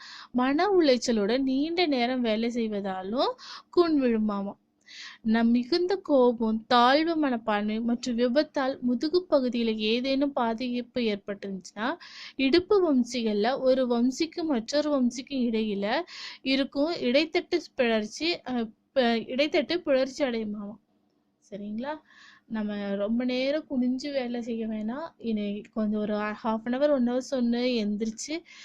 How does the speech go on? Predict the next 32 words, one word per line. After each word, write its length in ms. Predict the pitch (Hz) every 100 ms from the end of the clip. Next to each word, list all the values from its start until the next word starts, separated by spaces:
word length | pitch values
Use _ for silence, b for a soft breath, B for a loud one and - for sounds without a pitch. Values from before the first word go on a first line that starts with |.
| B B B
அ, 160 | 214 214
கொஞ்சம் 420 | 233 214 220 214
நமக்கு 360 | 214 208 -
தெரிஞ்ச 400 | 214 233 277 214
எக்ஸர்சைஸை 460 | 202 233 254 247 226
பண்ணலாம், 440 | 220 202 202 220
கொஞ்சம் 360 | 226 208 208 202
வாக் 220 | 208 226 233
பண்ணலாம். 460 | 247 220 202 196 _ -
சரிங்களா? 440 | 202 202 202 226 247 B B B B
இப்போ, 440 | 214 208 - - 214
அ, 60 |
ஃபர்ஸ்ட் 320 | 202 214 -
எல்லாம் 260 | 226 240 269
வயசானவங்களுக்கு 640 | 247 226 262 262 247 233
தான் 200 | 254 277
கூன் 200 | - 247
விழும். 320 | 233 226 233 262
இப்போ 220 | 226 208
ரொம்ப 420 | 190 196 240 262
ஒரு 260 | 247 214 202
ட்வென்டி 260 | 202 196 226 -
ஃபைவ்ல 340 | 254 254 254
எல்லாம் 680 | 254 247 262 285 285 262 226
கு-, 240 | 220 208 196
தேர்ட்டில 300 | 214 208 233
எல்லாம் 420 | 226 226 240 247
கூன் 280 | 240 226 220
விழுந்துருது. 520 | 226 214 208 208 214 - B B B B
ஏன்னா 260 | 208 226 226
குனிஞ்சு 320 | 226 226 247
படிச்சிடணும். 540 | 247 233 226 233 226